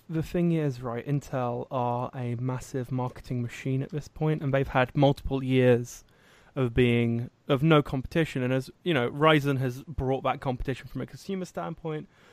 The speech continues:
Threadripper does it from a prosumer standpoint and a professional standpoint, and Epic will do it from a server standpoint, and it's, it's an issue that Intel haven't had in years, and the, the way they seem to have done it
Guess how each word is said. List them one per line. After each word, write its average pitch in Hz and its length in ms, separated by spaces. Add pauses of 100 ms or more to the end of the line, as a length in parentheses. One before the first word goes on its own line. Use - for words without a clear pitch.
(280)
Threadripper 139 480
does 120 220
it - 140
from 123 120
a 117 60
prosumer 156 640
standpoint 139 880
and 131 100
a 120 60
professional 123 600
standpoint, 135 640 (320)
and 143 160
Epic - 420
will 143 120
do 143 160
it - 160
from 143 400
a 151 140
server 180 460
standpoint, 113 680 (420)
and 139 140
it's, - 480 (760)
it's 170 220
an 180 80
issue 196 300
that 156 120
Intel 156 360
haven't 151 240
had 156 260
in 131 100
years, 135 680 (560)
and 131 320
the, 165 460
the 160 180
way 180 220
they 160 160
seem 156 320
to - 160
have 120 180
done 147 220
it 123 180